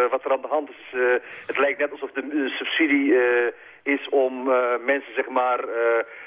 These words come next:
vis te geven in plaats van te leren vissen. Maar daar gaat het helemaal niet om. Het gaat erom dat ze in principe,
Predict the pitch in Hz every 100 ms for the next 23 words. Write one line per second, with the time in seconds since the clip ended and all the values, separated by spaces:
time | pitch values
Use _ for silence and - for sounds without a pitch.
0 | - - 165 - - 135 123 127 - 131
1 | 120 - 120 - 117 117 120 110 180 -
2 | 131 143 - - - 156 147 147 175 156
3 | 135 107 104 104 117 131 135 131 127 120
4 | 113 135 120 - 110 175 139 120